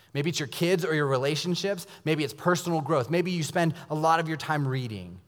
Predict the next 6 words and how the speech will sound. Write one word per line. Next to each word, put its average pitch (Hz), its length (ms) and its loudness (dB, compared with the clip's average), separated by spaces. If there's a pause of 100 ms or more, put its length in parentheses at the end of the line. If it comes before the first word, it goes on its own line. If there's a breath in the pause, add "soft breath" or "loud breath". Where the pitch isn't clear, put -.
(600)
But 127 80 -6
what 180 100 4
about 175 200 4
Netflix, 131 840 -8 (1080)
Facebook, 139 500 -6
Instagram? 104 720 -8